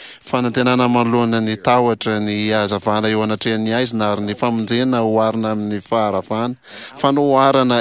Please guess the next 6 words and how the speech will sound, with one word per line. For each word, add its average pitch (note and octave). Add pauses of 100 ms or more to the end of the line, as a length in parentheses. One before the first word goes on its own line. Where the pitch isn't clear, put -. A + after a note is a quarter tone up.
izay A2
noresahan'ny B2
rahavavy A2
andibo G#2+
mankeo G#2+
maraina. G2